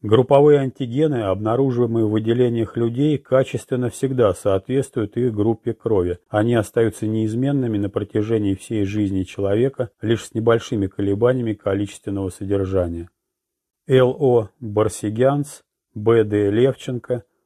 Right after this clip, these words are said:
судебно-медицинская экспертиза выделения организма.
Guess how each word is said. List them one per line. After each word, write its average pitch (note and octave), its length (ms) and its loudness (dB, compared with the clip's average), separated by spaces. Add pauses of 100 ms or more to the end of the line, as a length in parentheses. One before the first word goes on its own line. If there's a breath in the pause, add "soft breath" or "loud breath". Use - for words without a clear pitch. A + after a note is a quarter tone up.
(140)
судебно-медицинская G#2+ 1160 0
экспертиза B2+ 580 -4
выделения G2+ 540 0
организма. F#2 720 -2